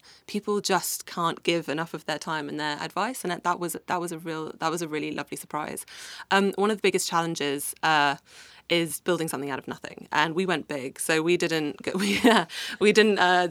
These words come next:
do the sort of the community cafe kind of approach, which is what a lot of people thought I was gonna do. Um, we saw this huge old, um, neglected building, and it just inspired us so much to put, you know, make,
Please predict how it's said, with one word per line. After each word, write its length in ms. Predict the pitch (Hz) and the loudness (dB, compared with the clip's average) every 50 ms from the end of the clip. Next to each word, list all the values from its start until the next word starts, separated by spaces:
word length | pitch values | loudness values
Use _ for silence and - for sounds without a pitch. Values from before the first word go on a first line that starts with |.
| - - | -4 -6
do 180 | 175 190 185 180 | 0 2 2 2
the 80 | 170 175 | 2 2
sort 160 | - 180 170 | 2 2 2
of 80 | 165 | 2
the 80 | 156 175 | 0 -2
community 400 | - 202 180 170 165 160 - 165 | 0 0 0 0 0 0 -2 0
cafe 440 | - 170 160 160 - 160 160 165 151 | 0 0 0 2 2 0 0 0 0
kind 160 | - 156 147 | -2 -4 -6
of 60 | 147 | -6
approach, 380 | 143 - - 165 202 - - - | -6 -4 -2 -2 -2 -2 -4 -8
which 100 | - - | -6 -6
is 140 | 160 - 175 | -4 -2 -2
what 80 | 151 | -2
a 40 | 151 | -2
lot 140 | 156 151 147 | -2 -4 -4
of 60 | - | -6
people 180 | - - 156 - | -8 -10 -10 -4
thought 220 | - 185 180 170 | 0 2 2 2
I 40 | 165 | 2
was 80 | 165 | 0
gonna 200 | - 156 156 151 | 0 -4 -4 -4
do. 240 | - 135 131 - - - - - - - - - _ | -4 -2 -2 -4 -4 -8 -12 -16 -16 -16 -16 -2 _
Um, 260 | 151 160 156 147 - - | 2 4 4 2 0 -2
we 100 | 160 185 | -2 -2
saw 180 | - - 190 175 | 0 0 0 0
this 200 | 170 165 - - | 0 -2 -4 -6
huge 440 | - - 170 160 160 156 - - - - - | -6 -6 -4 -4 -6 -6 -8 -8 -10 -6 -4
old, 460 | 156 160 151 156 151 151 - - - - _ | -4 -2 -2 -2 -4 -8 -10 -16 -18 -12 _
um, 420 | 147 147 139 139 135 135 135 - - - | -4 -4 -4 -4 -6 -8 -12 -14 -14 -10
neglected 440 | 165 165 160 160 - - - 156 - | -8 -4 -4 -4 -4 -4 -8 -8 -4
building, 320 | 160 160 156 - - 160 | -4 -4 -4 -4 -6 -8
and 100 | 156 151 | -8 -10
it 60 | - | -10
just 140 | - 165 - | -10 -10 -10
inspired 360 | 160 - - - 151 151 147 | -10 -10 -8 -8 -6 -6 -6
us 80 | 160 - | -8 -8
so 160 | - 165 156 | -8 -6 -6
much 280 | 151 156 - - - - | -6 -8 -6 -6 -6 -6
to 100 | - 156 | -8 -10
put, 260 | - - 165 165 - _ | -6 -6 -8 -8 -8 _
you 160 | - 165 156 | -10 -10 -8
know, 180 | 143 - - - - | -8 -8 -10 -12 -10
make, 320 | - 165 165 156 - - | -8 -8 -8 -8 -10 -16